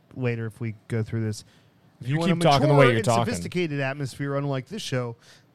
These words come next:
Speaker 1: enjoy your evening and bring your lady or your man, friend or family to the p-, wow, I mean, it's not West Virginia, to the place that only allows you to be truly premium. It's a twenty-five dollar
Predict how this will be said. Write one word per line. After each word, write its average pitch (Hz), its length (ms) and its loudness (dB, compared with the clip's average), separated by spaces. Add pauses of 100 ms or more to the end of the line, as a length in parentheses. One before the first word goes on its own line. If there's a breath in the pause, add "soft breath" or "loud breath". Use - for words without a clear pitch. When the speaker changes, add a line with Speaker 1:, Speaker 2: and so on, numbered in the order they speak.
(180)
Speaker 1:
enjoy 247 340 -8
your 320 200 -8
evening 302 320 -8
and 254 100 -10
bring 277 180 -6
your 269 200 -6
lady 220 360 -4
or 180 260 -4
your 226 160 -6
man, 143 400 -4
friend 220 280 -8
or 214 140 -6
family 151 440 -6
to 226 220 -10
the 247 120 -10
p-, - 120 -20 (180)
wow, 139 300 -2
I 127 80 -8
mean, 135 240 -12 (200)
it's 139 160 -12
not 151 140 -8
West 143 220 -4
Virginia, 120 420 -10 (400 loud breath)
to - 80 -10
the 302 120 2
place 294 300 0
that 240 120 -4
only 294 240 -4
allows 165 420 -2
you 151 200 -4
to 165 140 -8
be 165 360 -10
truly 120 760 -4
premium. 120 640 -6 (340 loud breath)
It's 170 120 0
a 139 40 -6
twenty-five 208 440 -6
dollar 151 260 -2